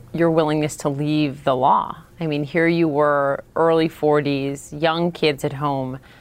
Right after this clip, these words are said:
wildly successful in, in the field of law as a partner at one of the most renowned law firms in the world. You get a, a cold call, as I understand it, right? From a, a headhunter. They, Accenture wants to talk to you. You're thinking,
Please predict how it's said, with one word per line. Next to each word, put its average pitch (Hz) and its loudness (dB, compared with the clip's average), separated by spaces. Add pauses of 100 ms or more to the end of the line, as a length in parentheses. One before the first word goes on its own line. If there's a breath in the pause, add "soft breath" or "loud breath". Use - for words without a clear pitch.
(380 loud breath)
wildly 170 0
successful 151 -2
in, 147 -4
in 135 -6 (180)
the - -6
field 147 2
of 131 -6
law 139 2 (120)
as 147 -2
a 139 -6
partner 139 0
at 131 0
one 139 0
of 139 -2
the 135 -2
most 135 -4
renowned 135 -2
law 131 4
firms 135 -4
in 131 -4
the 131 -4
world. 135 2 (420 loud breath)
You 165 -2
get 214 4 (260)
a, 170 4
a 156 0
cold 339 2
call, 139 2
as 135 -4
I 143 -2
understand 131 -8
it, 127 -8
right? 156 -2
From 151 -10
a, 127 -10
a - -8
headhunter. 180 0
They, 151 4
Accenture - -6
wants 135 -10
to - -16
talk 190 0
to - -2
you. 165 2 (340 loud breath)
You're 151 0
thinking, 135 -8